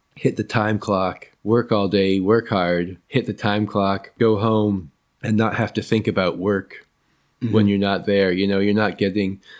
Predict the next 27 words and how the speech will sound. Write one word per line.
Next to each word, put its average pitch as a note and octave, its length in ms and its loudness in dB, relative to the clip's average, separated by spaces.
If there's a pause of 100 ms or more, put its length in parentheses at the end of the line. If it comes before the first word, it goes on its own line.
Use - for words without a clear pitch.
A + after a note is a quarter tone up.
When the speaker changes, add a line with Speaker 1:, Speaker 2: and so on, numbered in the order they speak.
(140)
Speaker 1:
I G#2+ 80 2
don't B2 160 2
get G#2+ 160 -2
calls G2+ 300 -2
from G2 160 -2
patients G2 480 -2
in G2 60 0
the F2+ 100 -2
middle F#2 240 -2
of F2+ 80 -4
the F2+ 80 -4
night. F2+ 360 -4
You G#2 80 -6
know, F#2+ 220 -2
I G2+ 80 2
don't G#2 140 0
get F2+ 120 -4
calls G2 300 -6
from G2+ 160 -4
patients G2 460 0
on F2+ 120 -4
the F#2+ 120 -2
weekend. F#2+ 600 -2
I F#2+ 120 -2
don't G2+ 240 -2
get, F#2+ 320 -2
uh, F2+ 260 -2